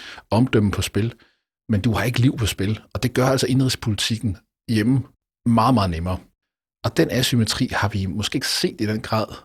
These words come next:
øh, for, i, i historien. Der har altid været nogle soldater, der skal ud og slås.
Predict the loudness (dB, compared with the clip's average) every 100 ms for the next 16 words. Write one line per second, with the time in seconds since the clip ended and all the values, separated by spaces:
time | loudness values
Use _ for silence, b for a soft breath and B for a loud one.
0 | _ -6 -6 -8 -8 -6 -6 -6 -6 -4
1 | -4 -2 -4 -6 -8 -10 -4 -4 -2 0
2 | 2 2 0 -4 0 0 0 -2 -2 -2
3 | -2 -4 -4 -4 -6